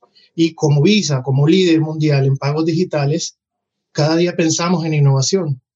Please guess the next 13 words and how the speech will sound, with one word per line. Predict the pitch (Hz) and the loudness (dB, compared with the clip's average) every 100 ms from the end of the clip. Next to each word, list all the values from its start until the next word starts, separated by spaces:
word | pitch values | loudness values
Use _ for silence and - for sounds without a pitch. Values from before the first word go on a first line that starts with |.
| _ | _
Trabajamos | - 139 131 147 160 | -4 -2 -2 -2 -2
para | 160 156 143 | -2 -4 -2
que | 143 | -2
esas | 170 165 | -2 -4
innovaciones | 160 147 135 151 156 | -2 -2 -2 -4 -4
tecnológicas | - 143 139 151 165 156 147 147 - _ _ _ _ - | -4 0 0 0 -2 -4 -6 -8 -10 _ _ _ _ -8
sean | - 147 156 | -2 0 0
accesibles | 151 143 135 160 156 135 | -2 -4 0 0 0 -2
para | 139 131 127 | -4 -4 -2
todos, | 165 175 196 - | -4 -4 -6 -8
incluyendo | 147 143 143 139 147 147 151 156 | -4 -4 0 2 2 2 0 0
los | 135 123 | 0 0
seniors. | - 170 127 - - | -2 0 -2 -4 -20